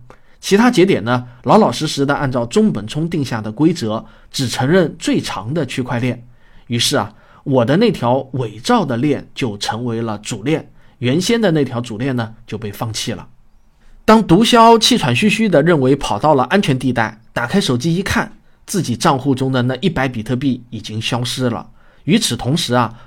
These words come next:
我也得意地看着手机中那回来的一百比特币，大功告成。所有比特币网络中第 N 个区块之后的交易也都失效了，无数人看到自己的比特币要么消失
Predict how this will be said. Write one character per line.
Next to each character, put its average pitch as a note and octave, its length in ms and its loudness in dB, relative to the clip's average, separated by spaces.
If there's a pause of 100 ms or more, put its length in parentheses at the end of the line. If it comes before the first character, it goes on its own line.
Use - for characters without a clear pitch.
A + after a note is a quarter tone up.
我 D3 120 6
也 D3 120 6
得 A#2+ 240 -2
意 G#3 160 0
地 A#2+ 100 -2
看 C3 240 -2
着 A#2 160 -8
手 G#2+ 220 -6
机 C#3+ 160 -2
中 D3+ 180 -2
那 C3 100 -2
回 A#2 300 -2
来 E3+ 160 -2
的 B2 100 -8
一 C3 120 -4
百 A2 160 -6
比 G2+ 100 -16
特 A2 160 -8
币， A#2+ 240 -8 (300)
大 A2 180 -4
功 A2 180 -6
告 A2+ 200 -2
成。 F#2 240 -12 (560)
所 C#4 280 8
有 D4+ 140 8
比 C3+ 180 0
特 F#3+ 120 2
币 F#3+ 120 2
网 B2 200 2
络 C3 120 2
中 D#3 340 -2
第 - 280 -2
N B3+ 240 4
个 C4 100 6
区 A#3 200 -2
块 G#3+ 160 0
之 - 180 -2
后 A3+ 240 2
的 C#3+ 80 0
交 C3+ 240 2
易 C#3 300 -2
也 A2+ 180 -10
都 F#3 180 0
失 F#3+ 160 -4
效 C#3 260 -2
了， F2+ 140 -12 (300)
无 F#3 180 4
数 C#4 220 2
人 C3+ 160 2
看 C#3 220 -4
到 G#2+ 200 -4 (140)
自 - 160 -4
己 C#3+ 140 -2
的 C#3 100 0
比 A2+ 140 -6
特 B2 120 -4
币 C3+ 300 -2 (160)
要 G3+ 140 4
么 C3+ 100 0
消 F3 220 -2
失 F3 320 -6